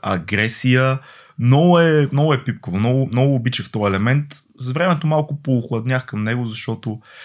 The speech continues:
навлязох в някакви други води на, на изразяването, задълбах повече и в кино и така нататък, но и до ден днешен,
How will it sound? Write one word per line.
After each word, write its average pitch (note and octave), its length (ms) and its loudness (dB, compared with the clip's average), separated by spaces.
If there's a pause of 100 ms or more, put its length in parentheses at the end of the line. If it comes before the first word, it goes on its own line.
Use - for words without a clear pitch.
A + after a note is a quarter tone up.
(120)
навлязох A2 440 -2
в - 60 -6
някакви A2 300 -4
други G#2 240 -4
води F#2 300 -2
на, F2+ 400 0
на - 480 -8 (340)
изразяването, F#2 1080 -2 (240)
задълбах F#2+ 580 -2
повече G2 340 -4
и F#2 40 -4
в F2+ 180 -4
кино G2 200 -4
и F#2 100 -4
така F#2+ 220 -8
нататък, G#2+ 420 -6
но B2+ 80 -2
и A#2+ 60 -4
до A2 100 -10
ден C3+ 220 -2
днешен, C3 460 -2